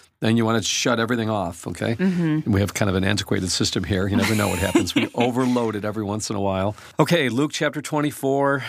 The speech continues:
Speaker 1: Um, we shared this in devotions this morning. This is
Speaker 2: Mm-hmm.
Speaker 1: at the very last chapter in the book of Luke, and Jesus has already died on the cross,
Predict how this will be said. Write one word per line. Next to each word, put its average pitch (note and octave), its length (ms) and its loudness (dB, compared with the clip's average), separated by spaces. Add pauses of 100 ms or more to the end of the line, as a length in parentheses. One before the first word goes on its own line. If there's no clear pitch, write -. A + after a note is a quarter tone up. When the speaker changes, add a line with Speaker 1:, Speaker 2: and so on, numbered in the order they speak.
(180)
Speaker 1:
Um, A2 220 0
we A#2 100 4
shared F3 280 0
this A3 160 -2
in G3+ 40 0
devotions B2+ 520 0
this D3 180 -2
morning. G2+ 400 0
This D#3 320 2
is C#3 320 0
Speaker 2:
Mm-hmm. - 180 -4
Speaker 1:
at B2+ 120 0
the A2 280 0
very A2 440 2
last A2+ 260 0
chapter A#2 340 -2
in A2+ 60 0
the F#2+ 60 0
book G#2 180 -2
of F#2+ 100 -6
Luke, G#2 320 0 (480)
and G#2+ 400 2
Jesus B2 580 0
has G#2 340 -2
already A2 520 0 (160)
died A2+ 260 2
on D3 60 0
the C#3+ 60 0
cross, A2+ 500 -2